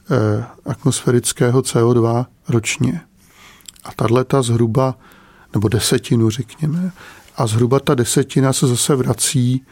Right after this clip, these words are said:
eh, do atmosféry pomocí respirace půdy. Takže my, když zastavíme tu fotosyntézu nebo zpomalíme, tak neustále bude utíkat to C O dva z půdy, jo. Tam se jedná, řekněme, o padesát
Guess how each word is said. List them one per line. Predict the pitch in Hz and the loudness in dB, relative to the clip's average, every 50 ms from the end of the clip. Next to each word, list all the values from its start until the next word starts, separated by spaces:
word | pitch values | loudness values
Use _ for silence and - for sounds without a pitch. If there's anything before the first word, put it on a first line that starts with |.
| - - - - - _ _ _ - 233 | -20 -20 -20 -20 -20 _ _ _ -4 0
eh, | 147 117 113 110 | 2 2 2 4
do | 104 110 113 | 2 2 0
atmosféry | 110 - - - 127 - - - 127 120 120 127 131 | 0 0 -2 -2 -2 -2 0 0 2 2 2 0 0
pomocí | - - 120 120 120 - - - 131 123 123 135 143 - | 2 2 2 2 2 -2 -2 -2 0 0 0 0 0 0
respirace | 139 120 104 - - 131 120 127 - - - 139 | 0 0 0 0 -2 0 0 0 -2 0 -2 -2
půdy. | - - 127 117 117 135 170 170 - _ _ _ _ _ _ _ - - - - - _ - | -2 0 -2 0 0 -2 -4 -6 -10 _ _ _ _ _ _ _ -20 -20 -20 -20 -20 _ -8
Takže | - 131 107 98 127 127 | -4 -2 0 2 2 2
my, | 123 127 127 | 2 2 2
když | 127 131 156 151 - - - - - - - - - - - | 2 2 2 2 0 -2 -6 -12 -20 -20 -20 -20 -18 -6 -2
zastavíme | 117 113 104 - - - 135 135 139 143 147 | 0 0 0 0 0 0 0 2 2 2 2
tu | - - 165 | 2 2 0
fotosyntézu | - - 120 - 127 - - 120 110 104 - 117 110 107 101 113 117 | 0 0 -2 -2 -2 0 2 2 2 2 2 2 2 2 2 2 2
nebo | 113 113 120 120 | 2 2 0 -2
zpomalíme, | - - 127 113 110 107 107 104 101 98 98 104 139 - - _ - - - - - - - - | -2 0 2 2 4 4 2 2 2 0 -2 -4 -4 -8 -16 _ -20 -20 -20 -20 -20 -20 -16 -6
tak | - 120 107 - | -6 -4 -2 0
neustále | 123 120 131 131 - - - 151 143 143 143 147 143 | 2 2 2 2 0 0 0 0 0 2 2 2 2
bude | 131 135 135 151 151 | 0 2 2 2 0
utíkat | - 147 117 - - 135 123 - - 139 - - | 0 -2 -4 0 0 0 0 2 0 -2 -2 0
to | - - 139 | -2 -2 -2
C | - - 143 120 | 0 0 0 2
O | 120 123 | 2 2
dva | 117 123 135 | 4 2 0
z | 127 - | 0 -2
půdy, | - - 123 113 107 110 98 110 - - _ _ _ _ _ - 175 | -4 -2 0 2 2 2 0 0 -6 -14 _ _ _ _ _ -6 -4
jo. | 135 131 151 165 - _ _ _ - - - - - - - - _ _ - | -2 -2 -2 -4 -8 _ _ _ -20 -20 -20 -20 -20 -20 -20 -20 _ _ -4
Tam | - 107 104 | -2 0 0
se | - - 131 | 0 0 0
jedná, | 117 110 107 120 117 113 | 0 2 2 0 0 0
řekněme, | 110 107 107 - - 117 117 120 120 | -4 -6 -6 -2 0 2 2 2 2
o | 135 127 | 0 -2
padesát | 104 - 120 107 113 110 - - 120 113 117 117 - | -2 -2 0 0 0 0 0 -2 0 0 0 -2 -4